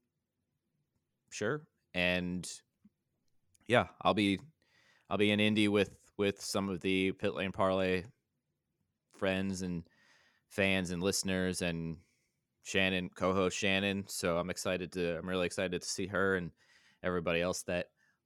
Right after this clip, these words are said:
comes along with that. And, you know, I'm, I'm, I'm, I think twenty twenty-two is gonna be awesome, as I mentioned last week on IndyCar. So stay safe,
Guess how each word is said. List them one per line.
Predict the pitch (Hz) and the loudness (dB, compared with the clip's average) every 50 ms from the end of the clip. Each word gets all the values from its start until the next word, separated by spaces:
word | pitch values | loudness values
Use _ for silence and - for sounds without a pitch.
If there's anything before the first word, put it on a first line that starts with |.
| _ | _
comes | - - 104 95 92 92 | -6 -4 -2 -2 0 0
along | 87 87 92 95 95 101 101 98 | 0 2 2 2 2 2 0 0
with | 98 95 95 - | -2 -2 -2 -2
that. | 101 98 98 101 101 - - | -2 0 0 0 -2 -4 -4
And, | 87 85 80 80 76 _ _ _ _ _ _ _ _ _ _ _ _ _ _ _ _ | -10 -12 -12 -12 -16 _ _ _ _ _ _ _ _ _ _ _ _ _ _ _ _
you | 107 107 | -8 -6
know, | 101 104 104 | -4 -2 -2
I'm, | 107 113 113 110 - - - | -4 -4 -6 -8 -8 -10 -10
I'm, | - - 104 98 98 _ _ _ _ _ _ _ | -10 -8 -8 -10 -12 _ _ _ _ _ _ _
I'm, | - 87 87 | -8 -8 -8
I | - | -8
think | - 110 107 - | -8 -8 -8 -6
twenty | - 110 101 95 92 | -4 -4 -4 -4 -4
twenty-two | - - 92 87 85 - - 95 | -4 -4 -4 -4 -4 -4 -4 -6
is | 82 78 | -6 -6
gonna | - 76 73 | -8 -12 -8
be | 71 73 62 | -6 -6 -4
awesome, | 62 71 71 - - 76 67 58 55 | -4 -4 -4 -6 -10 -14 -14 -8 -8
as | 76 82 76 | -6 -6 -4
I | 78 | -4
mentioned | 71 73 76 - - 76 | -6 -6 -8 -8 -8 -6
last | 73 69 69 - | -6 -6 -6 -6
week | - 73 69 78 | -8 -8 -8 -8
on | 71 69 | -8 -8
IndyCar. | 69 71 69 71 - - 73 - - | -8 -8 -8 -10 -8 -8 -10 -10 -10
So | - - - 123 98 78 - _ _ _ _ _ _ _ _ _ _ _ _ _ _ _ | -10 -2 0 0 0 0 -2 _ _ _ _ _ _ _ _ _ _ _ _ _ _ _
stay | - - - 123 127 | -6 2 4 4 4
safe, | - - 131 127 127 127 - - - | 6 8 8 8 8 6 2 -8 -18